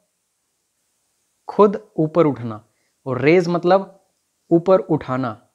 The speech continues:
तो बस ये डिफरेंस है इन दोनों में। नेक्स्ट है डोसाइल।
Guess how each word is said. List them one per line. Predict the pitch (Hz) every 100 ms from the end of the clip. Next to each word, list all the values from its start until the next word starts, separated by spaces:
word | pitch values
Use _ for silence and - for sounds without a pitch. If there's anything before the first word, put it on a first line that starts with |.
| -
तो | 127
बस | 156 -
ये | 151
डिफरेंस | 147 127 143 139
है | 151
इन | 139
दोनों | 127 120
में। | 117 _ _ _ _ _ _ _ _ _ _ _ _ _ 131
नेक्स्ट | 147 - 170
है | 175
डोसाइल। | 143 143 - 135 143 110